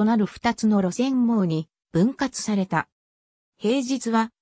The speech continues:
すべての路線で午前六時から午後八時まで十分間隔で運行され、初電の午前四時三十分から午前六時までの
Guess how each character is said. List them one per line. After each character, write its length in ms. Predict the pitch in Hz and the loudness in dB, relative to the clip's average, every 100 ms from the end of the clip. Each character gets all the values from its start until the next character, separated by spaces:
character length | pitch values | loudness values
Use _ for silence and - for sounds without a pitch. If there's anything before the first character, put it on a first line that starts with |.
| _ | _
す 180 | - 294 | -8 -4
べ 140 | 339 | -2
て 120 | 269 214 | 0 0
の 140 | 175 | 0
路 180 | 156 143 | 0 0
線 220 | 233 220 | 0 0
で 160 | 220 214 | 0 0
午 160 | 262 | 0
前 180 | 294 262 | 0 0
六 300 | 170 160 277 | 2 0 -2
時 140 | 254 262 | -4 -4
か 140 | 165 | -2
ら 100 | 151 | -2
午 160 | 214 277 | 0 0
後 160 | 254 | 0
八 320 | 180 185 269 | 0 -4 -4
時 140 | 247 214 | -2 -2
ま 120 | 175 | 0
で 140 | 160 | -2
十 160 | 147 170 - | -2 -4 -2
分 180 | 247 277 | -4 -2
間 240 | 269 254 | 0 -2
隔 260 | - 190 175 | -2 -4 -2
で 220 | 156 302 _ _ | -2 -4 _ _
運 200 | 170 254 | 0 0
行 260 | - 240 240 | -2 -4 -2
さ 160 | - | -2
れ、 200 | 180 175 _ _ _ | -2 -4 _ _ _
初 220 | - 196 | 0 2
電 260 | 190 277 269 | 2 0 -2
の 120 | 277 | -4
午 140 | 269 302 | -2 -2
前 220 | 294 233 | 2 2
四 140 | 214 247 | 2 0
時 140 | 202 | -2
三 240 | 185 226 262 | 0 -2 -2
十 140 | 277 | -6
分 320 | - 220 190 | -6 -2 -2
か 160 | - 170 | 0 -2
ら 120 | 156 | -2
午 180 | 180 277 | -2 -2
前 140 | 294 | 0
六 320 | 220 180 180 277 | 2 0 -2 -2
時 100 | 247 | 0
ま 140 | 202 | 0
で 100 | 185 | 0
の 220 | 170 160 | 0 -4